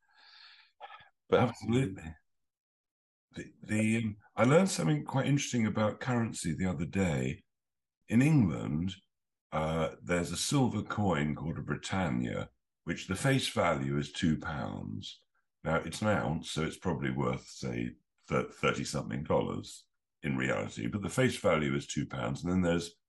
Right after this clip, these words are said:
Speaker 2: uh, a sovereign, which is a gold coin, which has a face value of a hundred pounds, but's probably worth more like, uh, so eighteen hundred dollars. So, um,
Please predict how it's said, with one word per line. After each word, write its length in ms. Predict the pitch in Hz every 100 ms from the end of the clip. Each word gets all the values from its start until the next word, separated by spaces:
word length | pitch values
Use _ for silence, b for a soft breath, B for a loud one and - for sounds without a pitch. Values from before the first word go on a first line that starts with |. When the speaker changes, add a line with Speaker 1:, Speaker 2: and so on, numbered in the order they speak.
| _ _ _ _ -
Speaker 2:
uh, 160 | 127 -
a 60 |
sovereign, 680 | - - 117 82 60 52 71
which 200 | 71 -
is 120 | 57
a 40 | 62
gold 420 | 95 104 98 -
coin, 520 | - 55 50 50 73 - _ _ -
which 140 | -
has 180 | 73 80
a 40 |
face 320 | - 85 80 -
value 260 | 73 73
of 100 | 69
a 40 | 73
hundred 380 | 101 92 67
pounds, 680 | - 58 50 50 71 73 - _ _ _ -
but's 160 | -
probably 380 | - 87 69 69
worth 360 | 62 60 62 64
more 240 | 58 58
like, 440 | 55 53 - - - _ _ _ _ _ _ _ _ _ - _ _ _ _ _ _ _ _ _ _ _ _ _ -
uh, 280 | 53 50 -
so 220 | - 50
eighteen 380 | 95 104 69 65
hundred 440 | 60 50 50 50 _ _ - - - -
dollars. 420 | - 69 69 - _ _ _
So, 340 | - 101 95 - _ _ _ _ -
um, 420 | 101 95 104